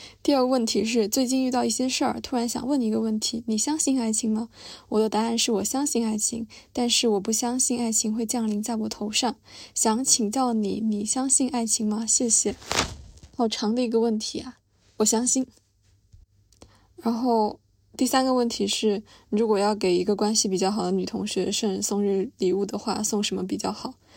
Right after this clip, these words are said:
呃，直接在购物平台下单，还是先下单自己再打包快递？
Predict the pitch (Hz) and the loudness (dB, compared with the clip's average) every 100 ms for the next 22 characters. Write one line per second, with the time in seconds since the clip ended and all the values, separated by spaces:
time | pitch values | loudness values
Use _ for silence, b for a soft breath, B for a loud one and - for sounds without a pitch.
0 | B B B - 208 196 214 202 233 233 | B B B -2 0 2 0 2 2 4
1 | 220 220 226 220 208 202 214 214 226 196 | 2 4 2 2 0 -2 -2 -2 0 0
2 | 202 214 208 - 220 214 220 214 190 190 | 0 0 -2 -2 0 0 0 0 0 -2
3 | 196 - 190 190 190 185 - 190 190 233 | -2 0 0 0 -4 -4 -6 -6 -6 -6
4 | 220 - - 220 | -6 -6 -6 -6